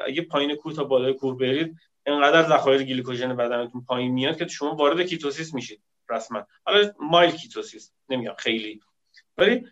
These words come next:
یک روشش اینه که شما با نوتریشن، اه، کیتوسیس بشید و انقدر خودتون با ت-، انتخاب آگاهانه‌تون کربوهیدرات رو به قدری پایین بیارید که بدن رو وادار بکنیم به اینکه وارد کیتوسیس بشه و از کیتون‌ها بتونه، اه...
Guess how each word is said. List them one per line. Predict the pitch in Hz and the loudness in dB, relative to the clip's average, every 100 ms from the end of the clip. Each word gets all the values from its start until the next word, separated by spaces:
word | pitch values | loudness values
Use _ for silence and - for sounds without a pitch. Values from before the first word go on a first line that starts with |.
| _ | _
یک | 180 254 | 0 4
روشش | 208 196 208 214 214 | 6 6 4 0 -2
اینه | 226 | -2
که | 220 | -4
شما | 202 190 202 | -4 -2 2
با | 175 | 4
نوتریشن، | 165 170 170 196 196 202 165 - _ _ - | 4 0 0 -2 2 0 0 -8 _ _ -6
اه، | 123 117 117 - 127 120 | -4 -4 -4 -8 -10 -12
کیتوسیس | 127 127 120 123 | -12 -10 -10 -8
بشید | 135 123 131 | -6 -4 -2
و | 123 117 | -4 -2
انقدر | 127 127 143 - | -2 4 4 4
خودتون | 180 196 180 160 | 2 2 0 0
با | 143 | -2
ت-، | - 123 123 - 123 131 | -4 -10 -10 -12 -12 -8
انتخاب | 127 135 147 143 | -8 -2 0 2
آگاهانه‌تون | 113 123 123 127 127 135 156 214 175 170 170 - _ _ _ | 2 0 2 2 2 2 2 0 -2 -4 -6 -20 _ _ _
کربوهیدرات | - 139 139 151 165 190 | 4 4 6 2 0 0
رو | 165 | -2
به | 151 | 2
قدری | 165 202 220 | 4 4 0
پایین | - 180 180 | 0 2 2
بیارید | 170 156 151 156 175 - _ _ - | 0 0 0 0 -2 -6 _ _ -6
که | 175 | 4
بدن | 165 160 180 | 4 6 4
رو | 180 170 | 2 2
وادار | 143 143 139 156 175 175 | 6 6 6 8 6 6
بکنیم | 170 170 160 160 | 0 0 0 0
به | 143 | 0
اینکه | 139 135 147 147 143 120 | -2 -6 -4 -2 -4 -4
وارد | 123 127 | -6 -6
کیتوسیس | 123 117 117 - 120 | -10 -12 -12 -12 -14
بشه | 127 123 | -12 -4
و | |
از | 117 113 | -4 -4
کیتون‌ها | - 117 113 107 - | -10 -12 -8 -4 -6
بتونه، | - 135 131 127 113 | -4 -4 -2 -2 -4
اه... | 107 107 104 | -8 -8 -10